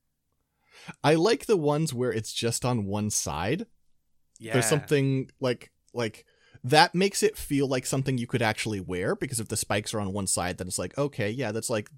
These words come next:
Speaker 1: this is my, this is my shoulder check-in side or
Speaker 2: Right.
Speaker 1: whatever." But, like, the ones where it's just spikes everywhere, it's just like, you just imagine, like, people, like,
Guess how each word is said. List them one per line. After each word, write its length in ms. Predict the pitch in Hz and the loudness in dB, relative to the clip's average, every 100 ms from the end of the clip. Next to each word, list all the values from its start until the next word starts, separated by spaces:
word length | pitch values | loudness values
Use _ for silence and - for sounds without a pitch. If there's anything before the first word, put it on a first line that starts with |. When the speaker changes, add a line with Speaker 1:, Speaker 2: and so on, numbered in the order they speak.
| - | -2
Speaker 1:
this 180 | 139 127 | -2 0
is 100 | 123 | -2
my, 220 | 123 113 | -2 0
this 160 | 117 | 0
is 160 | 135 113 | -2 -2
my 120 | 127 | -2
shoulder 380 | 117 - 180 147 | 0 0 0 0
check-in 440 | - 104 - 80 | -2 -4 -4 -6
side 420 | 78 - 76 69 71 | -4 -4 -4 -4 -6
or 60 | |
Speaker 2:
Right. 60 | 87 | -6
Speaker 1:
whatever." 340 | 90 85 - 65 | -4 -6 -6 -8
But, 160 | 85 | -4
like, 180 | 104 123 | -4 -2
the 80 | 139 | 0
ones 280 | 156 165 - | 0 0 0
where 60 | |
it's 100 | 139 | -2
just 180 | - 131 | -2 -4
spikes 380 | - 131 127 - | 0 0 0 -2
everywhere, 420 | 117 127 117 101 92 | -2 -2 0 0 0
it's 180 | 104 - | -2 -4
just 200 | 127 - | -4 0
like, 220 | 117 - - - - - | -2 -2 -12 -20 -20 -4
you 120 | 151 | 2
just 160 | 180 175 | 2 4
imagine, 560 | 156 147 143 143 135 - | 4 6 6 2 0 0
like, 220 | 135 127 | 0 2
people, 320 | - 139 139 | 0 2 4
like, 260 | 123 120 - | 4 2 -2